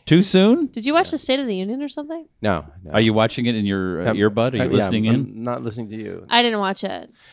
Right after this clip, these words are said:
Speaker 3: Yeah,
Speaker 1: It's
Speaker 3: fuck
Speaker 1: still
Speaker 3: that.
Speaker 1: going on, right?
Speaker 3: It's
Speaker 2: My family had, like, a
Speaker 3: nonsense.
Speaker 2: group chat about it, and I just haven't been reading those either. I'm trying to enjoy my night.
Speaker 3: Oh, you should.
Speaker 2: I also,
Speaker 3: That's
Speaker 2: like, almost said, "Can we not have this chat
Speaker 1: I got
Speaker 2: with
Speaker 1: enough
Speaker 2: Nina?"
Speaker 1: of that guy. I don't need to, I know what's going on. I don't need to
Speaker 3: You know
Speaker 1: watch
Speaker 3: what?
Speaker 1: him.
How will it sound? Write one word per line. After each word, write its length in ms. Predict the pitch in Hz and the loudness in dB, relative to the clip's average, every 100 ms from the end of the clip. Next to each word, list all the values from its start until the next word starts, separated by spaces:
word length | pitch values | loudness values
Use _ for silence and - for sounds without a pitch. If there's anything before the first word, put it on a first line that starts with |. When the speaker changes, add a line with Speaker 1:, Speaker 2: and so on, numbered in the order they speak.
| _ - | _ -2
Speaker 3:
Yeah, 200 | 104 98 | 0 0
Speaker 1:
It's 100 | - | -2
Speaker 3:
fuck 100 | 151 | 4
Speaker 1:
still 100 | 180 | 6
Speaker 3:
that. 60 | - | 6
Speaker 1:
going 180 | 170 202 | 4 4
on, 340 | 180 69 120 | 0 -4 -8
right? 80 | 127 | -6
Speaker 3:
It's 80 | 131 | 2
Speaker 2:
My 140 | 262 | 2
family 480 | 277 277 262 226 247 | 4 4 4 4 2
had, 220 | 233 240 220 | 2 0 0
like, 140 | 226 | -2
a 20 | |
Speaker 3:
nonsense. 80 | 208 | -4
Speaker 2:
group 280 | 196 208 - | -2 -2 -2
chat 340 | - 247 240 226 | -2 2 2 2
about 300 | 233 233 240 | 0 0 0
it, 140 | 262 - | -2 -2
and 100 | 202 | -6
I 80 | 185 | -6
just 180 | 190 | -8
haven't 280 | - 185 175 | -6 -6 -6
been 120 | 180 | -8
reading 240 | 175 175 170 | -8 -8 -8
those 240 | 165 170 | -8 -8
either. 180 | 175 165 | -8 -6
I'm 100 | 175 | -8
trying 200 | - 180 | -6 -6
to 40 | 170 | -6
enjoy 200 | 180 165 | -6 -6
my 120 | 165 | -6
night. 300 | 170 175 175 _ _ _ - | -8 -8 -10 _ _ _ -8
Speaker 3:
Oh, 240 | 104 - - - - - - | -6 -6 -10 -16 -18 -20 -14
you 200 | 175 104 | -6 -6
should. 300 | 98 117 95 - 247 | -2 -2 -2 -2 2
Speaker 2:
I 80 | |
also, 160 | 262 262 | 4 4
Speaker 3:
That's 100 | 277 | 4
Speaker 2:
like, 220 | 254 220 - | 2 2 -2
almost 300 | 220 214 - | 0 0 0
said, 300 | 202 180 - _ - | -2 -2 -8 _ -10
"Can 180 | 226 285 | -6 -6
we 120 | 359 | -6
not 280 | 403 415 415 - - - | -8 -12 -14 -18 -20 -14
have 280 | 240 262 285 - | -8 -8 -8 -12
this 240 | 330 - - | -14 -14 -12
chat 200 | 277 269 | -2 2
Speaker 1:
I 80 | |
got 220 | 220 233 165 | 4 6 6
Speaker 2:
with 100 | 110 | 4
Speaker 1:
enough 200 | 135 170 | 2 2
Speaker 2:
Nina?" 100 | 120 | 0
Speaker 1:
of 40 | |
that 220 | 104 104 - | 0 0 -2
guy. 320 | 80 76 73 98 | -6 -4 -4 -2
I 60 | |
don't 140 | 117 104 | -2 -4
need 120 | 98 | -6
to, 60 | - | 0
I 140 | 165 | 2
know 160 | 214 220 | 4 4
what's 220 | 175 - | 4 2
going 320 | 120 95 76 | -2 -2 -4
on. 280 | 57 - - _ _ 139 | -10 -16 -20 _ _ -6
I 100 | 143 | -2
don't 140 | 135 | 0
need 140 | 117 | 0
to 60 | 110 | 2
Speaker 3:
You 60 | 185 | 4
know 120 | 196 | 4
Speaker 1:
watch 80 | 180 | 0
Speaker 3:
what? 80 | |
Speaker 1:
him. 120 | 76 | -6